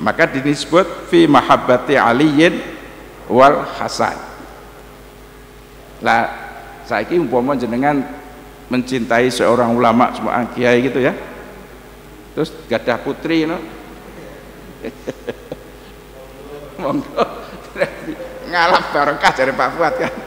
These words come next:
Ngalap tabarukan. Monggo. Dulu pernah Sayyid Al-Maliki, saya kebetulan alhamdulillah bisa salaman di sini,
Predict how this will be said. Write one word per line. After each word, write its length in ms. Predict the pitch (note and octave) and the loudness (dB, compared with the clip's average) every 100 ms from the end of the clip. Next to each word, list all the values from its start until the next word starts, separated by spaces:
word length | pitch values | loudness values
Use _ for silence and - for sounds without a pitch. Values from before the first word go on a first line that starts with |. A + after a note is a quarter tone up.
| - - | -12 -6
Ngalap 240 | - B2+ - | -6 -6 -2
tabarukan. 720 | D3+ D3 C#3+ C3+ C#3 - C3 A2+ - - - - - - - | 0 2 2 2 2 2 2 0 -8 -14 -16 -16 -16 -14 -4
Monggo. 440 | D3+ E3 C3 C#3+ - - - - - - - - - - - - - - - - - C4+ C4+ C4+ F3+ F3+ F3+ F3+ F3+ - F3+ - - - - - | 0 0 0 -2 -2 -6 -14 -16 -16 -18 -20 -20 -20 -20 -18 -16 -16 -16 -16 -16 -14 -14 -14 -16 -16 -16 -16 -14 -14 -14 -16 -14 -14 -14 -16 -10
Dulu 260 | - F3+ A#3 | 0 2 2
pernah 320 | A3+ A3+ F#3 A#3 - - - - - - - - - - - - - - | 2 4 4 4 0 -8 -10 -12 -14 -16 -18 -16 -16 -16 -18 -20 -20 -2
Sayyid 320 | - E3 F#3 | 4 6 6
Al-Maliki, 880 | E3 E3+ F3 F3 E3+ F3 E3 F3 - - - - - - - - - - - - - - - - | 6 6 6 6 4 6 6 4 -4 -12 -14 -18 -20 -20 -20 -20 -20 -20 -20 -20 -20 -20 -18 0
saya 240 | C#3 E3 - | 6 6 6
kebetulan 460 | - B2+ F3 F#3 | 0 4 6 8
alhamdulillah 500 | D#3 D#3 D#3 E3+ F3+ | 6 4 4 6 4
bisa 240 | C#3 - C#3+ | 2 2 4
salaman 480 | - D#3 F3+ F3 | 6 6 6 4
di 80 | D3+ | 2
sini, 340 | D3+ E3 C#3 | 2 4 4